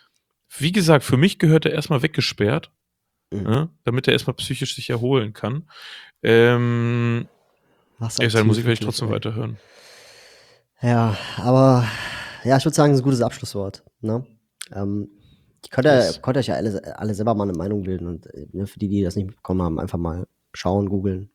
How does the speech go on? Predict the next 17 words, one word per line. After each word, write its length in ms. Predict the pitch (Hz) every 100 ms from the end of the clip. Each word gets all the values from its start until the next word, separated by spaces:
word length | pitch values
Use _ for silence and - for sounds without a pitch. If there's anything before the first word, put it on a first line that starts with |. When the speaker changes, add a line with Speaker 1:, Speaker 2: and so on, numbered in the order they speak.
| _
Speaker 2:
und, 240 | - -
äh, 220 | - - -
uns 180 | 151
auch 80 | 202
gerne 160 | 190 190
schreiben. 360 | - 190 170 - _ _ - - - - - - -
Speaker 1:
Genau. 200 | 107 101
Speaker 2:
Wir 60 | 117
lesen 160 | 123
uns 80 | 120
das 160 | 113 107
natürlich 240 | - 107
immer 140 | 104
gerne 220 | 95 95 92
durch. 400 | 101 104 - -
Ähm, 380 | 98 95 90 - -
aber, 680 | - 160 196 151 110 90